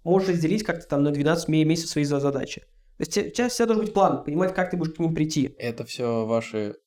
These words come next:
Speaker 2: программистские штуки, разделить все на спринты, потом
Speaker 1: Ну,
Speaker 2: подводить
Speaker 1: мне
Speaker 2: рес-,
Speaker 1: кажется, это
Speaker 2: ретроспективу по
Speaker 1: эффективно.
Speaker 2: месяцам.
Speaker 1: Мне кажется, это правда. А, я всем крайне рекомендую прочесть книгу Даниила Гранина «О, это странная жизнь».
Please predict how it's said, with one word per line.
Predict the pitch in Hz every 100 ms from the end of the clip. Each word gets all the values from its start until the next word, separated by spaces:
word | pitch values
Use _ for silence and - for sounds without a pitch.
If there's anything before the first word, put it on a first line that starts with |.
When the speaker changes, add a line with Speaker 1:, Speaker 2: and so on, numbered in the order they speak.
| _ _
Speaker 2:
программистские | - 110 113 113 110 110
штуки, | 107 - 104 -
разделить | 98 101 107 107
все | 101
на | 98
спринты, | - 104 107 170 190 190 _ _ _
потом | 220 285 -
Speaker 1:
Ну, |
Speaker 2:
подводить | - 226 220
Speaker 1:
мне | 226
Speaker 2:
рес-, | 285
Speaker 1:
кажется, | 311 294 -
это | 277
Speaker 2:
ретроспективу | 269 269 233
по |
Speaker 1:
эффективно. | 277 226 156
Speaker 2:
месяцам. | 170 - - 143 -
Speaker 1:
Мне | 180
кажется, | 202 - -
это | 220 220
правда. | 233 214 185 - - -
А, | 185 175 170 -
я | 147 160 247 254
всем | - 220 262 285 -
крайне | 226 220 214
рекомендую | 196 - 170 220 254
прочесть | 175 170 185 180 -
книгу | 214 190 185 - - _ _ _
Даниила | 165 190 202 180
Гранина | 165 190 277 247 131 - _ _ _ _ _ _ _ -
«О, | 220
это | 214 185 170
странная | - 180 170 165 151
жизнь». | 170 160 139 -